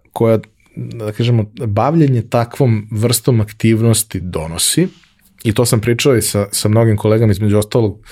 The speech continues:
pričali smo i, i, i pre razgovora,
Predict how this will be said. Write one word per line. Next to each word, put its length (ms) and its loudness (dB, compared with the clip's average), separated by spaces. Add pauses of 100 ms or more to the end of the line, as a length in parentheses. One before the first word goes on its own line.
(280)
pričali 320 0
smo 180 0
i, 80 2
i, 340 -2
i 120 -2
pre 240 0
razgovora, 580 2